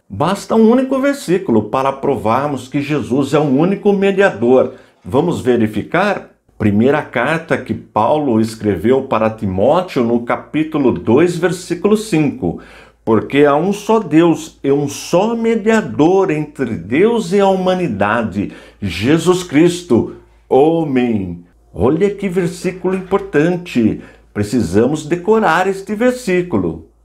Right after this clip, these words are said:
Agora, voltando ao terceiro ponto da nossa confissão de fé, lá no final, "Somente ele foi perfeito em natureza,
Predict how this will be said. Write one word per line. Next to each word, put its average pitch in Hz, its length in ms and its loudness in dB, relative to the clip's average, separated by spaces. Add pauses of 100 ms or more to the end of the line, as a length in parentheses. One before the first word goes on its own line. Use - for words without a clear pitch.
(140)
Agora, 175 580 2
voltando 175 840 2
ao 156 220 2
terceiro 143 460 -2
ponto 135 440 0
da 131 160 2
nossa 131 400 2
confissão 127 680 -2
de 120 80 2
fé, 107 480 0 (320)
lá 175 240 2
no 226 160 0
final, 120 640 0 (200)
"Somente 170 800 0
ele 208 260 4
foi 170 280 0
perfeito 151 760 0
em 135 100 0
natureza, 156 1080 2